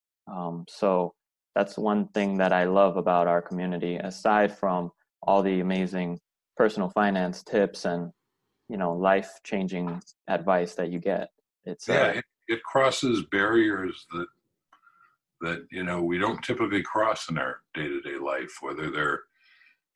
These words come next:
Speaker 2: their age or race or
Speaker 1: Mm-hmm.
Speaker 2: gender. I mean, it's just, it, you know, the F I community in general is an amazing community in that regard. And Chautauqua is, yeah, you know, I,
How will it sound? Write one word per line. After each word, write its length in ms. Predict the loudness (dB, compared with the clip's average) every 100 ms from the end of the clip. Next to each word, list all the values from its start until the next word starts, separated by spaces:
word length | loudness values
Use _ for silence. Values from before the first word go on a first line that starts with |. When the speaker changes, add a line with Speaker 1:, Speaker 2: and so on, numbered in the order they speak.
| _
Speaker 2:
their 260 | -4 -2 0
age 540 | 4 6 4 2 -2 -2
or 360 | 0 0 -4 -2
race 580 | 0 2 2 -2 -2
or 420 | -4 -2 -2 -4 -10 _ _
Speaker 1:
Mm-hmm. 260 | -6 -4 -2
Speaker 2:
gender. 260 | -2 -2 -4 -6 -4
I 40 |
mean, 240 | -2 -2
it's 160 | -2 -2 2
just, 240 | 2 2
it, 120 | -6 -6 -10 -10 -12 -8
you 220 | -4 0 2
know, 80 | 4
the 140 | 2
F 160 | 4 2
I 100 | 0
community 540 | 0 -2 0 0 0
in 100 | 0
general 460 | 0 -2 -4 -6 -10
is 120 | -10
an 60 | -10
amazing 460 | -6 -4 -4 -8 -12
community 420 | -10 -10 -8 -12
in 140 | -14 -16
that 120 | -14
regard. 380 | -12 -10 -10 -12 -18 _ _ _ _ -20 -20 _ _ -12
And 500 | -10 -8 -8 -10 -8
Chautauqua 1000 | -6 -6 0 2 2 2 0 0 0 -4
is, 500 | -6 -6 -6 -6 -10 _ -14
yeah, 380 | -4 0 2 2
you 140 | 2 4
know, 100 |
I, 140 | 4